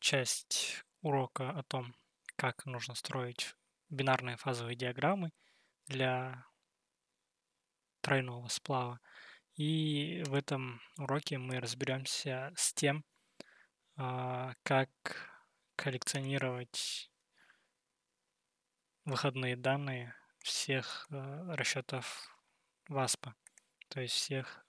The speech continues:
э, расчётов из первых принципов. Ам, в первую очередь нам нужно определиться,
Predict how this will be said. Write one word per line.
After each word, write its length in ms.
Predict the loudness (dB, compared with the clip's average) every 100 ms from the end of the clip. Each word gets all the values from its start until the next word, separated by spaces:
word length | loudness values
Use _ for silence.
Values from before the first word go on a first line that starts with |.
| -10
э, 580 | -8 -8 -8 -8 -8 -6
расчётов 580 | -6 -6 -6 -6 -6 -6
из 80 |
первых 300 | -2 -2 -2
принципов. 580 | -2 -2 -2 -2 -8 -12 _ _ -20 -20 -20 -20 -20 -20 -20 _ _ _ _ 0
Ам, 360 | 0 0 -4 -10 _ _ _ _ _ _ _ _ -8
в 100 | -2 8
первую 260 | 10 12
очередь 580 | 10 8 4 2 0 -2 -8 _ _ _ _ _ _ _ _
нам 300 | 0 2 4
нужно 680 | 2 0 0 2 4 4 0 -8 _ _ _ 4
определиться, 760 | 4 6 4 4 4 4 2